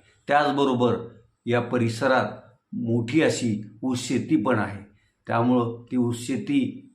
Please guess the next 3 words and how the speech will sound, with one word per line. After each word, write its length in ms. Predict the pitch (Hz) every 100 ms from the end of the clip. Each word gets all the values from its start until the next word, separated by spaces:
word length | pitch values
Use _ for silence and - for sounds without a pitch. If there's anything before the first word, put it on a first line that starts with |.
| -
या 60 |
वाघाला 760 | 117 110 110 131 131 127 - - _ _ _ _ _ _ _ _ _ _ _ _ _ -
लपण्यासाठी 1120 | 120 110 127 143 139 135 - 127 117 - -